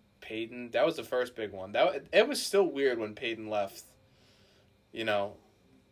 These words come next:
like I said, I haven't, I haven't watched football for the last two seasons, but I've watched football for fifteen years every single year before that, and I still know a, a lo-, enough about, you know, X, Y, and Z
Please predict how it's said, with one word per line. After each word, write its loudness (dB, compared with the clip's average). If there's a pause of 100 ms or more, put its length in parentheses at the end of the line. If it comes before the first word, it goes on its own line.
like 4
I 0
said, 4
I 2
haven't, 4
I 2
haven't 4
watched 4
football -2
for -10
the -4
last 0 (960)
two -6
seasons, -8
but 0
I've 0 (460)
watched 4
football -2
for -6 (220)
fifteen -6
years -4
every -4
single -8
year -6
before -4
that, -4
and -10
I -6
still -8
know -4
a, -4
a -6
lo-, -4
enough -2
about, 2 (580)
you -8
know, -2 (300)
X, -6
Y, 0
and -8
Z -4